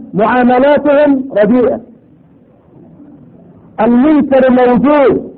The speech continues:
الحرام موجود، وكل امرئ يخشى يريد أن يقدع في الجحر.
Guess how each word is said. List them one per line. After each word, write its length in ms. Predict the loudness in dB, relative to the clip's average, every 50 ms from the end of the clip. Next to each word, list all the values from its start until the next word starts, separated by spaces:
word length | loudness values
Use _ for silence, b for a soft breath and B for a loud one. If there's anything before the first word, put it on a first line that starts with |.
| -20 -20 _ -20 _ _ _ _ _ _ _ -8 -4
الحرام 680 | -2 -2 -2 -2 -2 -2 0 0 2 2 2 2 2 2
موجود، 680 | 2 2 2 0 0 0 0 0 2 2 0 -2 -4 -8 -12 -20 -20 -20 -20 _ _ _ _ _ _ _ _ -4
وكل 440 | -2 -2 0 0 0 2 2 2 2
امرئ 380 | 2 2 2 2 2 2 2 2
يخشى 960 | 2 2 2 2 0 0 -2 -4 -12 -12 -6 -4 -2 0 0 0 -2 -4 -6 -10 -18 -20 _ _ _ _ _ _ _ _ -20 _ _ _ -20 -20 _ -20 -20 -20 -20 -20 -20 _ _ -18 -8 -4
يريد 340 | -2 0 2 2 2 0 0
أن 160 | 0 0 0
يقدع 540 | 2 0 0 0 -2 -2 -2 -2 0 0 0
في 100 | -2 -2
الجحر. 420 | -2 -2 0 0 -2 -2 -2 -4